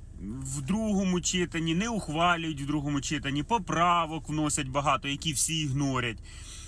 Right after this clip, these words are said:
Е, приймають закони, що поправки не треба вносить, або навпаки голосують, не читаючи, е, закони. Ми не маємо дивуватися. Ось цьому вчинку ми не маємо дивуватися, тому що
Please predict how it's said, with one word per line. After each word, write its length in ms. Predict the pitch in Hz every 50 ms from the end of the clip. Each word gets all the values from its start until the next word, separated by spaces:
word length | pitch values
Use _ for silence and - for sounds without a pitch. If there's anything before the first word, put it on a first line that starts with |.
| - - -
Е, 140 | 127 127 -
приймають 380 | - 185 202 208 220 226 208
закони, 380 | 170 196 190 - 226 226 214 208
що 140 | 185 214 180
поправки 440 | 185 180 180 196 196 196 - 214 202
не 120 | 196 196
треба 520 | - - 139 165 170 165 160 147 151 156
вносить, 580 | 147 147 151 147 147 143 139 135 - 143 139 127 - - - - - -
або 240 | - 165 170 202 240
навпаки 500 | 233 220 196 - 214 190 - 208 202 196
голосують, 680 | 190 185 196 180 175 165 - - 185 180 170 160 -
не 80 | 165 170
читаючи, 680 | - - 180 - - 160 165 160 160 156 - - 156 151
е, 180 | 147 143 131 - - 123 127 127 131 123 120 123 123
закони. 640 | 120 110 131 165 165 - - 156 147 143 135 131 - - - - - - - - - - - - - - - - - - -
Ми 160 | 160 208 220
не 120 | 233 247
маємо 480 | 233 240 254 233 208 185 175 160 156 147
дивуватися. 800 | 127 147 147 156 147 131 127 95 82 - - 90 - - - - - - -
Ось 300 | 151 165 160 - - -
цьому 400 | - - 214 226 220 190 165 151
вчинку 540 | 135 - - 233 262 262 226 190 - 131
ми 140 | 117 139 175
не 100 | 202 208
маємо 460 | 190 190 202 208 196 180 175 170 170
дивуватися, 680 | 147 156 160 156 156 139 143 117 104 - 104 - - 117
тому 200 | 95 160 180 185
що 240 | - - 190 170